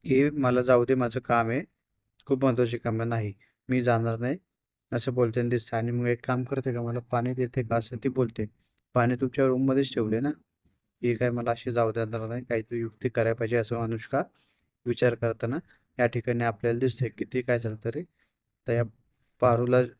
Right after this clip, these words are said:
सोडायचं नाही, अहिल्याला सोडायचं नाही, त्यांचं काम थांबून करायच पाहिजे असं विचार सुद्धा ती या ठिकाणी आपल्याला करताना दिसत आहे.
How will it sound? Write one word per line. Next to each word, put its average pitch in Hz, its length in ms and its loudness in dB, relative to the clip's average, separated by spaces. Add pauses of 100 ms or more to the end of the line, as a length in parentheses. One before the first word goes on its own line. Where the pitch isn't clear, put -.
(180)
सोडायचं 117 580 2
नाही, 123 160 -4 (320)
अहिल्याला 120 360 2
सोडायचं 110 380 0
नाही, 110 140 -2 (100)
त्यांचं 113 220 -4
काम 117 200 -2 (100)
थांबून 120 260 2
करायच 117 280 0
पाहिजे 113 280 -6
असं 120 200 -4
विचार 117 260 -2
सुद्धा 110 300 -10 (600)
ती 135 60 4
या 127 100 6
ठिकाणी 113 320 -8
आपल्याला 113 280 -6 (520)
करताना 117 440 -4 (500)
दिसत 143 320 2
आहे. 113 220 -2